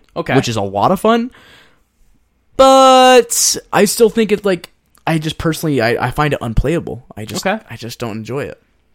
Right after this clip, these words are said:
Speaker 1: Dang, that's unfortunate, 'cause I've heard, I mean, I've heard it's been,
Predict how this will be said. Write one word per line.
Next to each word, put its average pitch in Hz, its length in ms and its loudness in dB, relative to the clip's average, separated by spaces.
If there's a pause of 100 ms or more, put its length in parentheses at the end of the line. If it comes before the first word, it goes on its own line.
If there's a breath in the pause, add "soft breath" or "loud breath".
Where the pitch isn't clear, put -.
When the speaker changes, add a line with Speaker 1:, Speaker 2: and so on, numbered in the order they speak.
(140)
Speaker 1:
Dang, 120 340 -8 (120)
that's 170 180 -2
unfortunate, 220 580 0
'cause 143 120 -14
I've 151 140 -8
heard, 180 300 -10 (140)
I 170 60 -6
mean, 175 160 -4
I've 165 160 -6
heard 202 200 -4
it's - 240 -8
been, 170 240 -10